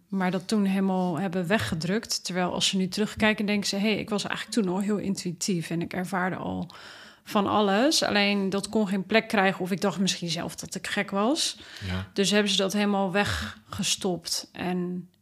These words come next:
Speaker 1: en is het er gewoon niet meer. Dus dat is heel interessant, dat er nu, ehm, ja, eigenlijk zoveel veranderingen gaan in de wereld,
Speaker 2: Mhm.
Speaker 1: eh, gaande zijn in de wereld,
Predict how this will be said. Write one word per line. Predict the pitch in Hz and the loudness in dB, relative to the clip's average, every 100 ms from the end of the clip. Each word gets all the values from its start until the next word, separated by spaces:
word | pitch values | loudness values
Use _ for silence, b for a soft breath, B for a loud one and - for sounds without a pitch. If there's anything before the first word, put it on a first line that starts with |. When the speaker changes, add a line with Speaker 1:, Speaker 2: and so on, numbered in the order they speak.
| - | -4
Speaker 1:
en | 196 202 | -2 2
is | 214 | 2
het | 214 - | 2 0
er | 185 | -4
gewoon | - 180 175 | -4 -4 -2
niet | 180 175 | -2 -2
meer. | 170 165 180 B B B B B B B B _ | 0 -2 -4 B B B B B B B B _
Dus | 196 190 | -2 2
dat | 208 220 | 4 4
is | 214 196 | 4 4
heel | 208 202 | 4 4
interessant, | 190 208 190 - 226 196 175 | 4 0 2 4 6 4 2
dat | 196 196 | 2 2
er | 202 | 4
nu, | 196 208 208 190 - | 6 6 6 2 -4
ehm, | 185 180 185 180 180 175 175 _ _ _ _ _ | -2 0 0 0 -2 -4 -8 _ _ _ _ _
ja, | - 180 160 160 - _ - _ | 2 2 2 -4 -16 _ -20 _
eigenlijk | 185 196 180 | -2 -2 -2
zoveel | - 208 208 196 | 2 2 4 2
veranderingen | 196 185 240 254 202 190 | 4 8 8 8 6 4
gaan | 196 190 190 - | 2 2 2 2
in | 196 | 2
de | 185 | 4
wereld, | 180 226 214 185 208 302 - - - | 6 6 6 6 4 4 0 -8 -6
Speaker 2:
Mhm. | 110 104 104 | -4 -4 2
Speaker 1:
eh, | 196 208 | 4 4
gaande | - - 247 233 233 | 4 6 8 8 8
zijn | 214 208 | 8 6
in | 202 | 6
de | 202 | 4
wereld, | 190 220 202 208 302 - | 6 8 8 6 6 2